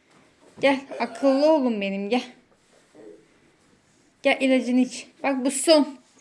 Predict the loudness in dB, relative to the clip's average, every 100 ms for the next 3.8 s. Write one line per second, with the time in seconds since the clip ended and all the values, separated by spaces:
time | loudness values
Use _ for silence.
0 | _ _ _ _ _ _ -2 0 0 -6
1 | -14 -4 2 4 6 4 4 2 0 -4
2 | -2 -2 -2 0 2 2 0 -2 -2 -16
3 | -6 2 4 4 2 0 -4 -4